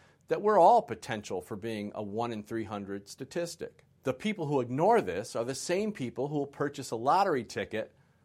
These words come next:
with a one in twenty million chance of winning. They ignore the facts when pushing their agenda,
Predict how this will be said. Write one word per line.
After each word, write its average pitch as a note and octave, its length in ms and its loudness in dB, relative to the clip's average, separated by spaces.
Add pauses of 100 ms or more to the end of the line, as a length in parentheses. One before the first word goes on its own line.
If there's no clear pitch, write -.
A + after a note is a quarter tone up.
(520)
with A#2 140 -6
a B2+ 60 0
one A#2+ 300 0
in A2+ 120 -4
twenty G3+ 380 0
million F#2 340 -6
chance E2 540 -10
of F#2+ 120 -12
winning. A2+ 320 -6 (1120)
They C#3 120 2
ignore D3+ 380 4
the A3+ 100 2
facts C3 480 4
when A#2 120 -6
pushing D3+ 400 0
their A2+ 160 -2
agenda, G#2+ 540 -2